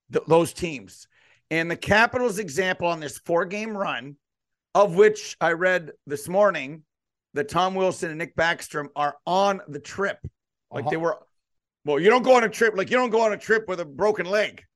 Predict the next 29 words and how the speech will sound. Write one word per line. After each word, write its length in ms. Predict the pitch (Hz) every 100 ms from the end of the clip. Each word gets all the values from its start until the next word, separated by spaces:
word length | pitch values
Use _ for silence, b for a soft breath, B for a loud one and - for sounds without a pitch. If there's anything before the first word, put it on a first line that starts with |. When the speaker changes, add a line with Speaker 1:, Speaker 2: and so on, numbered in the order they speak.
| -
Speaker 1:
right? 260 | 156 175 175
You 80 |
don't 140 | 214 226
go 100 | 220
on 80 | 208
a 80 |
trip 240 | 196 214 202
if 80 | -
the 100 | 156
hip's 240 | 226 -
not 160 | 190 -
feeling 360 | 214 226 202
better. 320 | 160 143 101 - _ _
You 120 | 160
don't 140 | 220 196
go 140 | 208
on 80 | 190
a 80 | 165
trip 220 | 214 214
with 120 | 147
the 200 | 180 185
A 20 |
C 240 | 175 175 185
L 140 | 208
surgery. 600 | - 175 143 135 147 123 _ _ _
So 160 | 151
that's 320 | 160 208 285 -
gotta 260 | 208 190
be 340 | 170 165 139